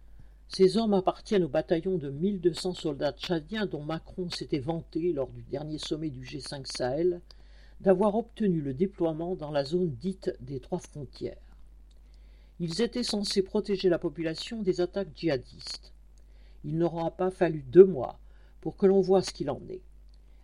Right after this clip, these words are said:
Les prétendus protecteurs se sont avérés être la pire des menaces. L'armée tchadienne est partout connue pour sa brutalité contre la population. En deux mille quatorze,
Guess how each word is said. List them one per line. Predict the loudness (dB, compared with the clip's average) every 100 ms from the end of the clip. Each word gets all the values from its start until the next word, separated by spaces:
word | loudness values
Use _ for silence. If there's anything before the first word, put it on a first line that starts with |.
| -10
Les | -8 -4
prétendus | 4 4 6 2
protecteurs | 0 4 6 6 4 0 0 -2
se | -8
sont | -8 -2
avérés | -2 -2 -2 -2
être | 0 -2 -4 -4
la | -4
pire | -6 2 2 2
des | -6
menaces. | -8 -10 -12 -10 -10 -12 -18 -20 -20 -20 -20 -20 -20 -20 -10
L'armée | -6 -2 -2 -2
tchadienne | 2 6 10 10 8
est | 0
partout | -2 -2 -12 -14
connue | -4 -2 0 0
pour | 0 -2
sa | -2
brutalité | -2 -2 -2 0 -2 0 2 2
contre | 2 -4 -4
la | -2
population. | -6 -4 -4 -4 -10 -12 -18 -20 -20 -20 -20 -20 -20 -16
En | -8
deux | -2 0
mille | 0
quatorze, | 0 2 4 4 2 -8